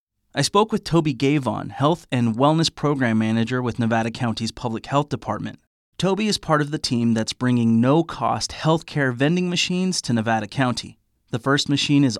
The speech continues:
already in service in Truckee, and the second,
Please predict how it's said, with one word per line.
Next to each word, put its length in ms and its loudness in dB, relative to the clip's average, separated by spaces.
already 420 2
in 120 0
service 420 -2
in 80 -2
Truckee, 460 -4
and 120 2
the 40 2
second, 480 0